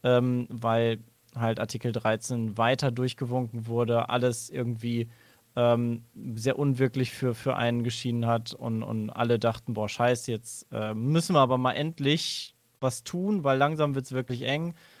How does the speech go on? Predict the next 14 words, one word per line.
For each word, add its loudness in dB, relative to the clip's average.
und -2
scheint 2
wohl -2
keiner 0
zu -4
hören.“ 2
Es -6
scheint 0
wohl -4
keiner 0
so -4
richtig, -6
ähm, -2
naja, 2